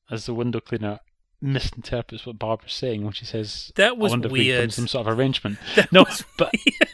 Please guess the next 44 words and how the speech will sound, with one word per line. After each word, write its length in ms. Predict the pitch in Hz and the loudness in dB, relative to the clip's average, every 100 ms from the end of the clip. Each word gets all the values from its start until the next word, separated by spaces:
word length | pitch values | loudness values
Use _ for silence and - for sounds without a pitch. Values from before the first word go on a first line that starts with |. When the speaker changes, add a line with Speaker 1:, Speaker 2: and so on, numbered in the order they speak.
| - | 4
Speaker 1:
I'm, 180 | 175 208 - | 6 6 10
I'm, 180 | 196 185 | 10 10
okay, 280 | - 185 - | 6 4 10
I'm 160 | 190 208 | 10 10
somebody 420 | - 190 175 165 | 4 2 4 0
who, 400 | - 160 156 160 _ _ | 2 2 2 0 _ _
I 80 | 127 | -2
was 100 | 147 | 2
gonna 220 | 196 202 | 6 6
say 420 | - 165 143 120 - - - | 6 6 6 6 0 -12 4
unashamedly, 760 | 151 151 - 165 160 143 123 113 - | 6 8 6 6 4 2 0 -2 2
no, 120 | 185 | 6
I 20 | 175 | 8
won't 200 | 240 208 | 8 8
go 80 | |
that 200 | 143 123 | 6 4
far, 280 | - 101 117 - _ _ _ - | 2 0 0 -6 _ _ _ 2
partly 460 | - 226 185 156 | 8 8 8 4
ashamedly, 560 | 131 - 123 113 - 120 - - | 4 4 2 0 -2 -4 -4 -12
has 460 | - 175 151 123 - | 0 4 4 2 -2
the 140 | 135 123 | -6 -4
Complete 420 | 123 - 127 - | -6 -4 -8 -6
Confessions 800 | - - 117 104 123 127 131 - _ _ _ - | -8 -6 -4 -2 -4 -4 -8 -14 _ _ _ -6
D 120 | 135 | -4
V 80 | 123 | -4
D 140 | 123 120 | -6 -4
box 360 | 123 127 - | 0 0 -2
set 160 | 120 120 | -6 -4
on 140 | 120 | -4
my 140 | 110 101 | -6 -2
shelf. 680 | - 131 131 196 - - _ - | -2 0 0 -2 -4 -8 _ 0
I 100 | 170 | 2
was 140 | 196 | 2
thinking, 300 | - 196 170 - _ | 0 0 0 -4 _
if 220 | 151 156 | -2 -2
this 340 | - 202 - - | 0 0 0 -4
was 180 | 147 156 | -6 0
one 180 | 151 | 0
of 120 | 104 - | 0 4
those, 640 | 202 113 139 226 - - - | 4 4 -2 -6 -10 -16 -12
if 140 | - | -12
it 60 | 131 | -10
was 180 | 113 - | -12 -8
Confessions 840 | 113 - 156 - - 127 143 - | -10 -6 -4 -4 -4 -6 -10 -14